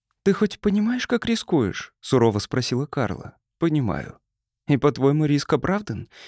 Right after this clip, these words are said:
Ты что же полагаешь, что если добьешься успеха, то Завгородний свернет свои шатры и, крадучись, уползет восвояси?» «Нет, этого он не сделает», ответил я. «Однако, если мои предположения окажутся верны,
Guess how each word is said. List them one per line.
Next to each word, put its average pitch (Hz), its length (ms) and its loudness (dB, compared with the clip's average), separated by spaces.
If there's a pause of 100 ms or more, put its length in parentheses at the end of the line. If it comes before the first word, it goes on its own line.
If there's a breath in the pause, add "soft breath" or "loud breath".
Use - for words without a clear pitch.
(160 loud breath)
Ты 202 100 4
что 185 180 4
же 135 100 4
полагаешь, 123 400 4
что - 140 2
если 196 180 2
добьешься 170 480 2
успеха, 131 460 2
то 139 160 2
Завгородний 131 640 4
свернет 131 420 2
свои 147 200 2
шатры 135 400 0
и, - 20 -4
крадучись, 127 580 0
уползет 135 460 4
восвояси?» 156 680 0 (420)
«Нет, 151 320 2
этого 120 280 2
он 110 280 2
не 117 160 2
сделает», 120 580 -4 (300 loud breath)
ответил 107 480 2
я. 95 320 -4 (380)
«Однако, 120 360 2
если 131 220 2
мои 139 140 4
предположения 131 680 0
окажутся 107 460 2
верны, 160 400 2